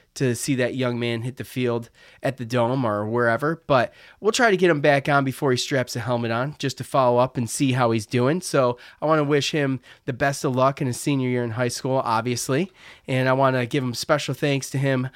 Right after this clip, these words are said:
obviously, t-, for, uh, coming on. Thanks you to Tyler, who helped me out. And obviously, um, thanks to, to Dom on Twitter. Now, it's the fan's voice.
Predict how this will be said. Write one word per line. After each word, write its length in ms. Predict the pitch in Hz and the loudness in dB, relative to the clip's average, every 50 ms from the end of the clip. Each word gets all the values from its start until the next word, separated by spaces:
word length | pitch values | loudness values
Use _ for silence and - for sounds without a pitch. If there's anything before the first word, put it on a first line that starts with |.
| - - - _ - | -16 -20 -20 _ 0
obviously, 640 | 127 139 135 131 135 123 - - - 135 127 123 120 | 2 2 2 2 -2 -2 -2 -2 0 0 0 0 0
t-, 220 | 120 - - 135 | -2 -6 -10 -10
for, 520 | - - 131 127 123 123 120 117 120 - | -6 -2 0 2 2 2 2 0 0 -2
uh, 200 | 120 120 113 113 | -2 -2 -2 -2
coming 320 | - - - 165 151 131 127 | -4 -2 0 0 0 2 0
on. 300 | 123 123 127 139 190 190 - - - _ _ | 0 2 0 0 -2 -4 -12 -20 -20 _ _
Thanks 320 | _ - 143 139 127 - - | _ -2 -2 -2 -2 -4 -2
you 220 | 151 143 135 131 | -2 -2 -2 -2
to 160 | - - 135 | -4 -8 -10
Tyler, 540 | - - - 143 131 123 127 139 151 185 190 | -10 -2 0 0 2 2 0 -2 -2 -4 -4
who 280 | 156 139 131 123 117 107 | -4 -2 -2 -2 -2 -2
helped 340 | 104 135 127 123 - - 135 | -2 -4 -4 -4 -4 -8 -6
me 180 | 127 120 113 | -4 -4 -2
out. 280 | 110 113 127 175 220 - _ - - - - _ _ | -2 -2 -4 -4 -6 -10 _ -20 -20 -20 -20 _ _
And 260 | 135 123 123 120 120 - | -2 0 0 0 0 0
obviously, 680 | - 131 135 131 135 135 131 - - 143 131 120 120 117 - _ _ _ _ _ _ _ _ _ _ _ _ _ _ _ - - - _ | 0 0 2 2 0 -2 -2 -2 -2 0 0 2 0 -2 -4 _ _ _ _ _ _ _ _ _ _ _ _ _ _ _ -18 -18 -10 _
um, 360 | 147 139 131 123 123 123 113 - - | 0 2 2 2 0 -2 -4 -10 -16
thanks 300 | 143 - 180 170 160 - - | -6 -2 0 0 0 -2 -2
to, 380 | - 156 143 135 127 123 120 - _ _ _ _ _ _ _ _ | 0 0 2 2 0 -2 -4 -10 _ _ _ _ _ _ _ _
to 340 | - - 160 151 135 127 113 - _ _ _ _ | -4 0 2 2 2 0 -4 -10 _ _ _ _
Dom 440 | - 175 214 202 156 135 143 160 - _ _ _ _ _ _ _ _ - | 0 0 2 2 2 0 -2 -4 -10 _ _ _ _ _ _ _ _ -2
on 560 | 139 135 135 135 131 131 127 131 131 131 - _ _ _ _ _ _ _ _ | 0 0 2 2 0 0 -2 -2 -6 -8 -10 _ _ _ _ _ _ _ _
Twitter. 460 | - - 233 254 147 135 156 185 - _ _ _ _ _ 170 | 0 0 2 2 2 -2 -4 -8 -12 _ _ _ _ _ 0
Now, 220 | 165 165 160 160 | 2 2 2 2
it's 140 | 170 170 - | 0 -2 -4
the 80 | - 196 | -10 -4
fan's 360 | - - 214 220 214 208 185 | 0 0 2 2 2 -2 -2
voice. 440 | 170 190 233 233 135 - - - | 0 0 0 0 -2 -4 -8 -12